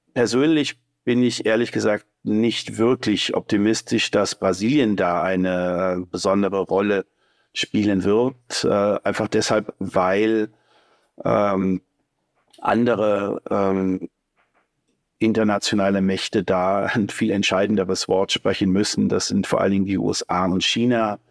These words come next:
Äh, ich glaub, ohne deren, äh, Bemühungen, ähm, wird es nicht wirklich zu einer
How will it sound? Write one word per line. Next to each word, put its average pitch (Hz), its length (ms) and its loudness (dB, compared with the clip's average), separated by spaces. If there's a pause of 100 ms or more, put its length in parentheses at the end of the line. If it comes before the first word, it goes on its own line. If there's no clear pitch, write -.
(460)
Äh, 101 160 2
ich - 160 -4
glaub, 110 280 2
ohne 113 300 4
deren, 104 720 2
äh, 101 160 -2
Bemühungen, 101 920 2
ähm, 95 480 -2
wird 104 220 -2
es 98 140 -4
nicht 107 240 0
wirklich 98 320 -2
zu - 160 -2
einer 95 380 0